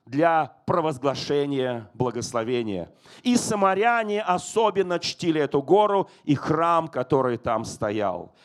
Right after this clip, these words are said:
И вдруг приходит иудей и говорит ей, женщине, несмотря на свою греховность, мы позже увидим, что она достаточно была греховна, она была достаточно горда,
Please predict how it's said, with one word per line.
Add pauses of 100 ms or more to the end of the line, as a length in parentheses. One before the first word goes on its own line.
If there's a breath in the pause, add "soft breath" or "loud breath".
(200 soft breath)
И
вдруг
приходит
иудей (1120)
и
говорит (420)
ей,
женщине, (340 soft breath)
несмотря
на
свою
греховность,
мы
позже
увидим,
что
она
достаточно
была
греховна, (500 loud breath)
она
была
достаточно
горда,